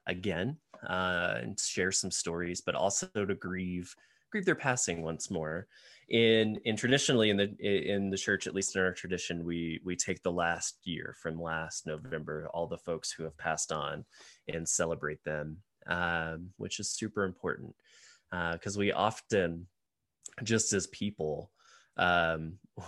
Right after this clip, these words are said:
<laughs> when, when folks are grieving, when we lose the loved one or our friends lose a, a loved one, uh, we grieve with them in the moments, and then, uh, it's in those quiet days and weeks and months later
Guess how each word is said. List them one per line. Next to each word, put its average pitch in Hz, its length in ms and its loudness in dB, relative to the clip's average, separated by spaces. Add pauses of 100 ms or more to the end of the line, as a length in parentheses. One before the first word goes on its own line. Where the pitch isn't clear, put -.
(220)
<laughs> - 520 -6
when, 101 280 6
when 98 180 2
folks 104 360 4
are 98 40 2
grieving, 95 440 4
when 90 100 2
we 90 140 2
lose 92 240 0
the - 80 -6
loved 85 260 2
one 87 220 -2
or 82 100 2
our 78 140 0
friends 87 400 2
lose 78 240 -2
a, 80 340 -2
a 95 80 2
loved 87 300 0
one, 80 400 -2 (160)
uh, 82 160 -4
we 87 160 -2
grieve 98 340 0
with 92 200 0
them 85 180 0
in 85 100 -2
the 82 60 -4
moments, 82 580 -2
and 80 160 -4
then, 80 460 -2 (460)
uh, 78 640 -6
it's - 180 -6
in 98 80 0
those 87 200 -2
quiet 85 640 -2 (100)
days 85 320 0
and 78 100 -6
weeks 78 300 -8
and 76 160 -8
months 73 260 -8
later 80 600 -4